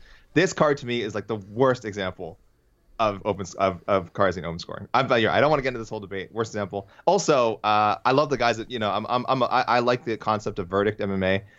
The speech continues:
I'm a fan. I think, I think it serves a purpose. But, uh, anyone who's saying that, like, like,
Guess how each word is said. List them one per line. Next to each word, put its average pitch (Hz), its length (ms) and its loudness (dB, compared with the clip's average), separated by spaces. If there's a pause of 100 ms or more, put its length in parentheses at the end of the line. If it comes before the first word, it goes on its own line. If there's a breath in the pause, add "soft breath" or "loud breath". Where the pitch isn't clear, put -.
(220 soft breath)
I'm 95 320 4
a 95 40 4
fan. 98 280 2
I 98 40 2
think, - 160 -2
I 113 60 4
think 107 160 0
it 104 100 0
serves 104 300 0
a 90 60 -4
purpose. 117 480 -4 (340 soft breath)
But, 107 160 4
uh, 98 320 4
anyone 139 300 4
who's 110 180 -4
saying 110 300 2
that, 95 120 0
like, 92 180 -2 (180)
like, 95 200 0